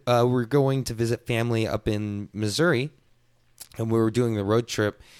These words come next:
and <clears throat> that was one of the albums that my family brought,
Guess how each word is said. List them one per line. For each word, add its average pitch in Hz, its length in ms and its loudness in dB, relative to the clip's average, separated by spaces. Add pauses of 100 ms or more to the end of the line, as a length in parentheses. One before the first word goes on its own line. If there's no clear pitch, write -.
(380)
and 104 600 -4
<clears throat> - 100 -20 (200)
that 147 80 -2
was 135 140 0
one 139 140 0
of 131 60 -4
the 113 120 0
albums 113 360 0
that 104 260 0
my 98 220 -4
family 110 360 -4
brought, 101 360 -2